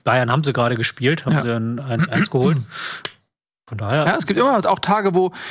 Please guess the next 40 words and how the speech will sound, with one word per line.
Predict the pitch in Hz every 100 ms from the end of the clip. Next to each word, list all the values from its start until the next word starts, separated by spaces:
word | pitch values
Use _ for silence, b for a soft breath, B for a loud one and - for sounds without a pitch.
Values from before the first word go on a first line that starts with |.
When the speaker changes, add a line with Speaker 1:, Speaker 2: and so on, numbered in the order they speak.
| B
Speaker 2:
wo | 170
auch | 175
so | 185
eine | 175
Mannschaft | 180 196 185
wie | 160
Leipzig, | 147 175 - 190 - -
ähm, | - 175 165 160 156 156 - _ _
n-, | 185 185 196
nicht | 202 180
den | 180
besten | 165 160 -
Tag | 151 170 196
hat, | 208 151
wo |
gewisse | 151 190
Speaker 1:
Ja, |
klar. | 233 302
Speaker 2:
Dinge | 180
nicht | 170 143
laufen | 160 196 196
und | 170
dann | 156
hast | 185 -
du |
jemanden | 214 214 208
wie | 202
Nkunku, | 208 214 208 220 B B
der | - 170 180
spielt | - 190 165
drei | 165
Leute | 170 202
aus | 196 202
und | 190
haut | 202
das | 196
Ding | 247
in | 247
den | 185
Winkel. | 147